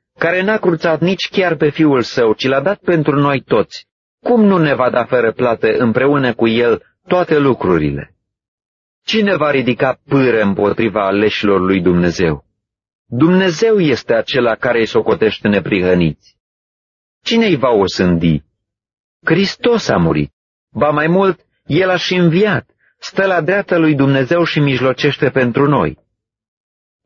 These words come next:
Cine ne va despărți pe noi de dragostea lui Hristos? Necazul,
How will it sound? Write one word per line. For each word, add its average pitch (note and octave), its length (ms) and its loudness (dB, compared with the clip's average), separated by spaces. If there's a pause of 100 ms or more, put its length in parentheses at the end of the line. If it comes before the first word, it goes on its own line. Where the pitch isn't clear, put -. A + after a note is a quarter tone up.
(360)
Cine G#3 260 0
ne D3+ 140 2
va A#2 160 0
despărți A2+ 600 0
pe A2+ 140 0
noi A2 260 2
de G2+ 120 0
dragostea F#2+ 580 0
lui F2+ 200 0
Hristos? E2 540 -2 (800)
Necazul, C3+ 800 0